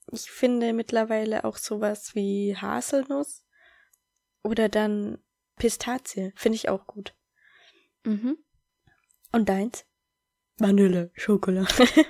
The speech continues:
Speaker 2: Nein, also es kommt immer drauf an, ob ich eher was Fruchtiges gerade möchte oder eher was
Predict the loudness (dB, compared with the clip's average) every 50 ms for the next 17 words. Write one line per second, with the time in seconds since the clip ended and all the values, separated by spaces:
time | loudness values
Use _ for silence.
0 | 2 _ _ -20 -20 _ _ -16 -16 _ _ -2 0 0 4 4 2 2 2 6
1 | 8 8 8 8 4 -6 -10 -12 -14 -14 -10 -10 -10 -10 -10 -20 -20 _ _ _
2 | -20 -16 -14 -12 -12 -14 -14 -14 -10 -8 -6 -6 -6 -6 -8 -4 0 2 2 4
3 | 2 2 0 -2 -4 -6 -6 -4 -4 -2 0 0 0 0 0 -2 -2 -2 2 2
4 | 2 2 2 -2 -4 -6 -4 0 0 2 2 2 0 0 -4 -6 -8 -4 -2 -2
5 | -2 -2 -2 -4 -2 -2 -2 -2 -2 -2 0 0 2 2 0 0 -2 -4 -4 -4
6 | -2 0 0 0 0 0 0 -2 -2 -2 -2 -2 -4 -6 -8 -8 -8 -10 -12 -12
7 | -14 -16